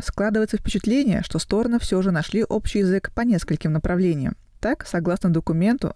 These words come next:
они намерены осудить массированные ракетные удары по энергетической инфраструктуре Украины. Стороны также намерены подтвердить ширящееся партнёрство в сфере энергетики.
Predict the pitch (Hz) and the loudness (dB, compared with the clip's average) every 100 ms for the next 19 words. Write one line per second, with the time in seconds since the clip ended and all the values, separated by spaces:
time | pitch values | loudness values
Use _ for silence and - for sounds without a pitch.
0 | - 165 185 214 214 208 202 - 220 233 | -2 2 4 4 4 4 2 0 -2 2
1 | 208 - 156 - - 170 151 151 156 165 | 2 2 0 0 0 0 2 2 2 0
2 | - 165 156 143 143 160 196 247 - - | 0 -2 0 -2 0 0 -2 -4 -6 -6
3 | 196 208 208 196 226 - 196 - - - | -2 0 0 0 -2 -2 -2 -2 -4 0
4 | 170 175 - 160 - 185 202 - 202 185 | 0 0 -4 -6 -2 2 2 2 0 2
5 | - - - _ - - 202 247 262 247 | 0 -6 -12 _ -18 -4 0 2 2 2
6 | 233 220 226 220 220 208 208 - - 214 | 0 2 2 4 4 2 2 0 -2 -2
7 | 220 185 - - - 233 196 - 147 151 | 0 -2 -4 -10 -2 0 0 0 -2 -2
8 | - - - 185 - 240 - - 170 175 | -4 -6 0 0 0 -4 -4 0 2 2
9 | 170 180 175 185 - - | 2 2 2 0 -2 -6